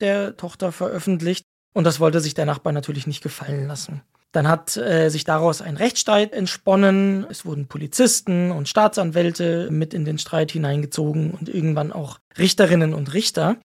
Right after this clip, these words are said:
Und dann sind schließlich auf, äh, verschiedenen Blogbeiträgen auch Namen und Bilder und Adressen von Polizisten, Staatsanwälten und Richtern aufgetaucht. Das Ganze hat sich dann immer weiter hochgeschaukelt. Es gab dann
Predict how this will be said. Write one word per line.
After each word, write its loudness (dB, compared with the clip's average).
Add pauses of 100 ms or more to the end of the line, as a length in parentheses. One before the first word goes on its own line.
(180)
Und 4
dann 0
sind 2
schließlich -2
auf, -2
äh, 0
verschiedenen 2
Blogbeiträgen 0
auch -2
Namen 0
und -6
Bilder 4
und -4
Adressen -2 (320)
von 4
Polizisten, 0
Staatsanwälten -2
und -6 (220)
Richtern 0 (240)
aufgetaucht. -4 (440)
Das -10
Ganze 4
hat 4
sich -6
dann -2
immer -2
weiter -4
hochgeschaukelt. 2
Es -12
gab -8
dann -4